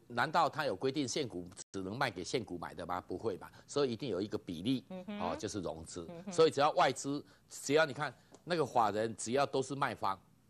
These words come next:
Speaker 1: 融资一定会小幅增加。
Speaker 2: 增加。
Speaker 1: 好，而的，而且看它的比重啊，
Speaker 2: 不成比例。
Speaker 1: 这不代表说哦，散户就是
Speaker 2: 不看多。
Speaker 1: 就买，对，对，
Speaker 2: OK。
Speaker 1: 对。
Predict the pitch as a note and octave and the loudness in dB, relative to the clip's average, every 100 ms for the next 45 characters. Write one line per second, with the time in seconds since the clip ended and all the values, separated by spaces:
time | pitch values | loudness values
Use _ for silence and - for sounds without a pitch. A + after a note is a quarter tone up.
0 | _ - _ A2 B2+ C#3+ C#3+ A2+ C#3 B2 | _ -20 _ 4 4 2 -4 -4 -4 -2
1 | A2 - - _ - D#2+ D#2 E2 F2 E2+ | -4 -8 -20 _ -6 -6 -6 -8 -10 -6
2 | F2 - C3 B2 _ - G2+ G2 C3 - | -8 -8 -18 -20 _ -2 0 0 -2 -4
3 | - - - - D3 A2+ - C#3 C3 A#2 | -10 -20 -20 2 2 2 -2 0 0 -2
4 | - - A3 G2+ - D3+ C3 C3+ G2+ F2+ | -10 -14 -10 -8 -2 0 0 0 2 2
5 | D3 C#3 A#2 C#3 F2+ E2+ A#2 G#2+ G#2 F2 | 0 0 2 2 0 -2 -2 0 -2 -2
6 | - - G2+ F2 B2+ A#2 A2+ - G2+ F#3 | -10 -8 -6 -4 -4 -2 -2 -2 -2 -2
7 | E3+ - - - G#2 D#2 E3+ F#2+ - F#2 | -2 -2 -6 -8 -6 -6 -4 -4 -6 -10